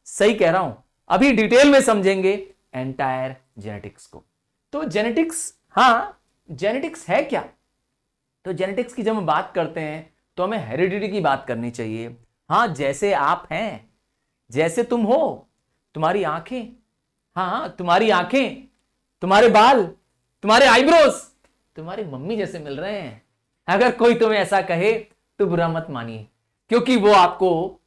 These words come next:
हेरिडिटी बता रहा है। तो हेरिडिटी क्या है? हेरिडिटी है transmission of body features। आपको जो बॉडी फीचर मिले हैं, हाँ, आंखें वही हैं,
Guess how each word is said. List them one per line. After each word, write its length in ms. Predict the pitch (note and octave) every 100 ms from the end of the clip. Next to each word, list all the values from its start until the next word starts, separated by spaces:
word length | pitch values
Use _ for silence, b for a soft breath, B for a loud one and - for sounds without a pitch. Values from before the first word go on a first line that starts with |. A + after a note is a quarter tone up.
| _
हेरिडिटी 340 | B2 C3 B2+ C3+
बता 280 | A2 G2 F#2+
रहा 120 | F2+
है। 140 | F2+ _ _ _ _ _ _
तो 380 | A#3 C#4 - _ _
हेरिडिटी 400 | F#3 G#3+ B3 C4+
क्या 220 | A3+ G#3 A#3+
है? 500 | G#3 A3+ C4+ F#3+ _ _ _ F#3
हेरिडिटी 420 | A3+ G#3 A#3 G#3
है 220 | E3+ -
transmission 720 | G3 G#3+ C4+ C4 B3+ - G3
of 400 | F#3+ F#3+ D3+ C3+
body 260 | B2+ B2 C3
features। 640 | B2+ - D3 - _ _ _ _ _ _ -
आपको 600 | E3 A3+ A3+ - A3 G#3
जो 140 | G3
बॉडी 280 | D#3+ D#3 E3
फीचर 360 | E3 D#3 C#3+
मिले 240 | C3 F#3+ A3+
हैं, 300 | F3 B2 _ _ G3+
हाँ, 360 | A#3+ D3+ D#3+
आंखें 200 | F#3 C4+
वही 280 | B3+ C#4 D#4+
हैं, 300 | G#3 D3+